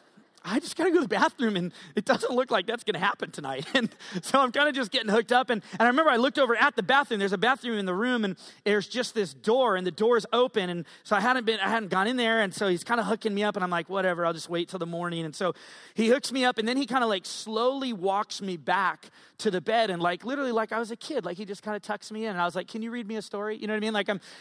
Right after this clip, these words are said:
sitting there, and he, like, lays me down and tucks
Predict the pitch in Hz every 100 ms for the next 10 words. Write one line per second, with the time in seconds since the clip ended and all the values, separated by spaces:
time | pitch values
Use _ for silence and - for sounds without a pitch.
0 | - - 247 226 233 226 196 _ - 226
1 | 226 233 220 220 233 233 214 196 214 208
2 | 180 - 220 -